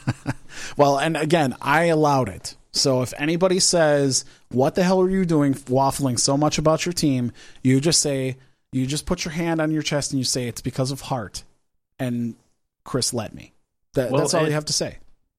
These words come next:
Speaker 2: And, and I don't hide the fact that I struggle greatly being unbiased in, like, a weird way.
Speaker 1: Yeah.
Speaker 2: Okay. <laughs>
Speaker 1: Uh, and that, that's okay. That's okay, because if I were in a different situation, Carl,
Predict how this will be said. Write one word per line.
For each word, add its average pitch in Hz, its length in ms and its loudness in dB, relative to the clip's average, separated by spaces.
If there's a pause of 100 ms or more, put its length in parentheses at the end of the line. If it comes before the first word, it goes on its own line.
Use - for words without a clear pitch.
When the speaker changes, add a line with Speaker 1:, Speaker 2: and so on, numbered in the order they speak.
(200)
Speaker 2:
And, 135 220 0
and 147 160 0
I 160 100 0
don't 160 300 0
hide 135 240 -2
the 127 80 -2
fact 98 340 -6
that 113 120 -2
I 113 120 -2
struggle 117 680 -2 (140)
greatly 110 720 -2
being 113 280 0
unbiased 104 880 -2 (180)
in, 120 180 0
like, 120 160 0
a 127 100 2
weird 120 320 0
way. 98 320 -2 (320)
Speaker 1:
Yeah. 190 180 0
Speaker 2:
Okay. 117 200 -2 (180)
<laughs> - 260 -2
Speaker 1:
Uh, 185 200 0
and 208 140 2
that, 233 220 -2
that's 220 240 0
okay. 220 480 -4 (140)
That's 170 200 0
okay, 165 180 -2
because 151 280 -2
if 156 120 -4
I 170 240 0
were 208 180 2
in 165 200 -2
a 202 60 -2
different 196 360 -2
situation, 190 500 -2
Carl, 190 440 -2